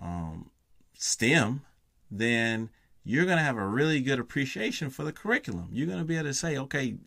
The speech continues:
I know now what they're gonna focus on." If you send them to a magnet school that's deal, deals with drama and, and dance, then you're gonna have a good idea of what that curriculum looks like. So if you don't understand the club's philosophy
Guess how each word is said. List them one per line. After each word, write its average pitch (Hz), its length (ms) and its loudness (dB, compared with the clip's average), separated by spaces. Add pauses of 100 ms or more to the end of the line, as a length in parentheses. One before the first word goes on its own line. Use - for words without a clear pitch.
I 156 140 0
know 156 260 2
now 131 260 0
what 123 300 -4
they're 135 320 0
gonna 113 240 -4
focus 170 420 -4
on." - 180 -10 (440)
If 98 100 -4
you 139 80 4
send 151 220 0
them 139 120 -2
to 135 120 -2
a 104 60 -2
magnet 123 420 0
school 127 380 -2
that's 101 160 -4
deal, 113 420 -2
deals 110 320 -4
with 85 300 -8
drama 113 600 0
and, 90 300 -8
and 90 240 -4
dance, 170 460 0
then 131 180 0
you're 131 160 2
gonna 147 220 -4
have 131 220 0
a 104 60 0
good 117 260 -2
idea 123 380 -2
of 110 120 -6
what 113 260 -4
that - 160 -6
curriculum 113 460 -4
looks 175 200 -4
like. 92 220 -6 (480)
So 156 260 2
if 143 280 0
you 147 120 -2
don't 131 520 2
understand 110 600 -2
the 90 60 -6
club's 90 320 -6
philosophy 87 800 -8